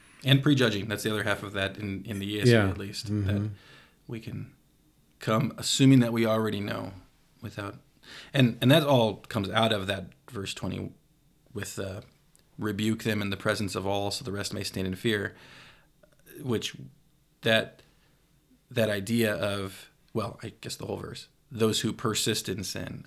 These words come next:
Speaker 2: Yeah.
Speaker 1: right? That sin that I didn't just fall into it, but I'm persisting in it, that sin needs to be rebuked. And, and Paul is saying, and it, it actually needs to be rebuked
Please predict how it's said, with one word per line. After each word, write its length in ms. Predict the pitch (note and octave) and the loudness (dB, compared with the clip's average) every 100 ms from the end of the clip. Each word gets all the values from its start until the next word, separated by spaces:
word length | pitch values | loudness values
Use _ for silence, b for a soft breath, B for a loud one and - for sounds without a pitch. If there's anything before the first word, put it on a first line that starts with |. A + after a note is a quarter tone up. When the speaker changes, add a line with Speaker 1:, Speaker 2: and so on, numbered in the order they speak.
| _ | _
Speaker 2:
Yeah. 80 | - - | -16 -8
Speaker 1:
right? 240 | G#2 F#2+ | -8 -6
That 200 | G2 F#2 | -8 -4
sin 380 | - - A2+ A2 | -4 0 0 0
that 200 | G2 F#2+ - _ _ _ - | -2 -6 -12 _ _ _ -4
I 100 | A2+ | 2
didn't 160 | A#2+ | 2
just 160 | G#2+ - | 2 -2
fall 300 | - A#2 A2+ | 2 4 4
into 300 | G#2 F#2 G2+ | 0 -2 -2
it, 160 | F#2+ F#2+ | -4 -2
but 80 | F#2+ | -2
I'm 160 | D#3 | -2
persisting 600 | - G2 - C3 B2+ A2+ | -6 -8 -2 -2 -2 -2
in 120 | A#2+ | 0
it, 200 | A2 F#2+ - B B B - | -2 -4 -12 B B B 0
that 200 | A2+ A2+ | 0 2
sin 220 | - G2+ | 0 -2
needs 200 | G2+ G2+ | -6 -8
to 60 | - | -8
be 120 | F#2+ | -6
rebuked. 520 | F2+ F2 F#2 F2 - - | -6 -6 -8 -8 -12 -8
And, 340 | G#2 G2 G2 - b b b b _ | -6 -4 -6 -8 b b b b _
and 260 | - G2 F#2+ | -4 -4 -2
Paul 240 | - G#2+ | 0 2
is 100 | G#2 | 2
saying, 360 | - F#2+ F#2+ F#2 - | 0 -2 -4 -6 -6
and 100 | G#2+ | -6
it, 160 | F#2 - - | -6 -12 -16
it 260 | - - - _ _ _ _ _ _ - - | -12 -12 -12 _ _ _ _ _ _ -12 -6
actually 220 | G#2+ G#2+ | -4 -4
needs 120 | G2 | -4
to 60 | G2+ | -6
be 60 | |
rebuked 540 | G2 F#2+ G2 F#2+ - | -6 -6 -6 -8 -12